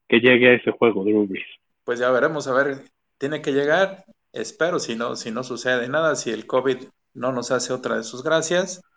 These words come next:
Speaker 2: pues tiene que llegar ese juego, y, pero pues mientras tanto, aquí estamos, eh,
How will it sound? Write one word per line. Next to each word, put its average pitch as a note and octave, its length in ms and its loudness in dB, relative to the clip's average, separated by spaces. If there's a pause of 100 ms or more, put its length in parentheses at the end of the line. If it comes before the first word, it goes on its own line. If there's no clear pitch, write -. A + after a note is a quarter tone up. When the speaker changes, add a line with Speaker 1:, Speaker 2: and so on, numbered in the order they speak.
(200)
Speaker 2:
pues A2+ 160 -6
tiene B2+ 200 -4
que B2 80 -2
llegar A#2 180 0
ese B2+ 140 -8
juego, E3 480 -2 (300)
y, A#2+ 160 -8
pero G#2+ 240 -2
pues A2+ 140 -8
mientras A#2+ 360 -2
tanto, F#3 360 0
aquí D#3 180 -4
estamos, D3 640 -2 (340)
eh, A2+ 500 -8